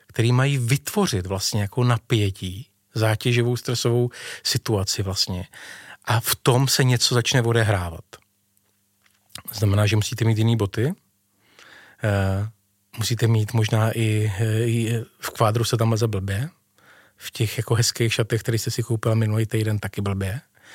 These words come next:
Takže už najednou spousta lidí ře-, jako řeší dopředu, jak tam budu vypadat, jak to půjde.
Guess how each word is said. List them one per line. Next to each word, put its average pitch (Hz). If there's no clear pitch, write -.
Takže -
už -
najednou 127
spousta -
lidí 120
ře-, 127
jako 123
řeší 123
dopředu, 117
jak 113
tam 123
budu 123
vypadat, 127
jak 104
to -
půjde. 123